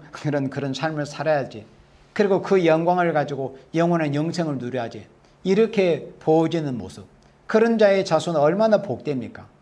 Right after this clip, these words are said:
그런데 부모가 하나님을 잘 섬기는 그런 부모들 중에서는 잘못된 자녀가 나오지를 않습니다. 결국에는 뭐 잠시 뭐 방황하고 그런 건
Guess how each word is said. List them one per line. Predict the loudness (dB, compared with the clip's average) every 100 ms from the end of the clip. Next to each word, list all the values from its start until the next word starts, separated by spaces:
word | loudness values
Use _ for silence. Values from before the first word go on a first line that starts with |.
| _ -4
그런데 | 0 0 -2 -6 -18 -2
부모가 | 2 2 4 4 2 -4 -18 _ _
하나님을 | -2 2 2 2 0
잘 | 2 2
섬기는 | 2 0 2 2 2 0 -4 -14 -20 _ _
그런 | 0 2 2 0
부모들 | 0 2 2 0 -4
중에서는 | -4 -4 -4 -4 -6 -10 -10
잘못된 | -2 0 2 2 0 0
자녀가 | 0 0 2 2
나오지를 | 4 4 4 2 2 2
않습니다. | 0 -4 -10 -10 -12 -16 _ _ _ _ _ _ _ _ _ _ _ _ _ _ _ -2
결국에는 | 0 2 2 0 -4 -10 -18 _ _ _ _
뭐 | -4 -2
잠시 | 0 0 0 0
뭐 | 0 0
방황하고 | 0 2 2 2
그런 | -2 -4 -2
건 | -2 -4 -8